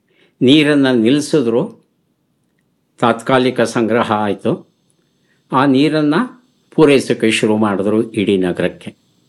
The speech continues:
ಆಶ್ಚರ್ಯಪಟ್ರು ಜನ, "ಹೀಗೂ ಮಾಡಬಹುದಾ?" ಅಂತ. ಆಗ ಈ ದೋಬಿ ಜನ ಹೆಚ್ಚಿರ್ತಿದ್ರು, ಮನೆಗಳಲ್ಲಿ ಬಟ್ಟೆ ತೊಳೆಯೋ ವ್ಯವಸ್ಥೆ ಇರಲಿಲ್ಲ.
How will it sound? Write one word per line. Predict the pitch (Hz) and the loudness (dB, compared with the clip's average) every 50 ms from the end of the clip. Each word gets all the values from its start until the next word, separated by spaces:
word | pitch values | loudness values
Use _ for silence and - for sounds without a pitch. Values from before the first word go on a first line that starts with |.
| _ _ _ _ _ _ _ _ _ _ _ _ - - | _ _ _ _ _ _ _ _ _ _ _ _ -6 -4
ಆಶ್ಚರ್ಯಪಟ್ರು | 110 107 - - - 160 165 165 165 139 - - 120 - - 110 98 | -4 -4 -2 0 2 2 4 4 2 2 0 -2 -4 -4 -4 -6 -4
ಜನ, | - - 90 87 80 - - _ _ _ _ _ _ _ _ _ _ _ _ _ _ _ _ _ _ _ _ _ _ _ _ _ _ _ _ _ _ _ _ _ _ _ _ _ _ _ _ _ | -4 -4 -6 -8 -8 -12 -18 _ _ _ _ _ _ _ _ _ _ _ _ _ _ _ _ _ _ _ _ _ _ _ _ _ _ _ _ _ _ _ _ _ _ _ _ _ _ _ _ _
"ಹೀಗೂ | - - 117 135 143 143 156 165 | -2 2 2 4 4 6 4 4
ಮಾಡಬಹುದಾ?" | 156 123 117 113 117 117 113 95 95 87 90 | 4 2 0 0 0 0 0 -2 -2 -2 -4
ಅಂತ. | 90 90 85 80 82 87 85 80 - 82 82 - _ _ _ _ _ _ _ _ _ _ _ _ _ _ _ _ _ _ _ _ _ _ _ _ _ _ _ _ _ _ _ _ _ _ _ _ _ _ _ _ _ _ _ _ _ _ - | -2 -4 -4 -4 -6 -8 -12 -12 -12 -14 -16 -16 _ _ _ _ _ _ _ _ _ _ _ _ _ _ _ _ _ _ _ _ _ _ _ _ _ _ _ _ _ _ _ _ _ _ _ _ _ _ _ _ _ _ _ _ _ _ -2
ಆಗ | 123 123 123 127 127 127 120 113 110 107 110 - _ _ _ _ _ _ _ _ _ _ _ _ _ _ - - | 0 0 2 2 2 0 0 -2 -4 -6 -10 -14 _ _ _ _ _ _ _ _ _ _ _ _ _ _ -4 0
ಈ | 113 117 113 104 98 90 90 95 - - - _ _ _ _ _ - 127 104 | 0 2 2 2 0 0 -2 -4 -8 -14 -20 _ _ _ _ _ -6 0 2
ದೋಬಿ | 117 135 156 160 175 190 156 | 4 4 4 4 4 4 4
ಜನ | 117 117 113 113 117 | 4 2 2 2 0
ಹೆಚ್ಚಿರ್ತಿದ್ರು, | 117 117 113 110 104 - - - 107 95 - - 101 87 - 101 110 107 | 0 0 -2 -4 -4 -2 -2 -2 -2 0 -2 -4 -4 -2 -2 -2 -2 0
ಮನೆಗಳಲ್ಲಿ | 101 98 101 104 120 139 139 139 139 143 143 139 147 165 | 0 0 2 2 2 2 4 2 2 2 2 0 0 -2
ಬಟ್ಟೆ | 151 117 110 104 - - 135 131 | -2 -2 -4 -2 -2 0 0 0
ತೊಳೆಯೋ | 123 - 113 113 117 113 113 113 | 0 0 0 0 0 0 0 0
ವ್ಯವಸ್ಥೆ | 113 107 95 90 104 101 - - - 120 104 | 0 -2 -2 -2 -4 -6 -6 -4 -2 -2 -2
ಇರಲಿಲ್ಲ. | 98 98 92 95 101 101 98 87 78 71 | -2 -2 -4 -4 -4 -4 -4 -4 -6 -10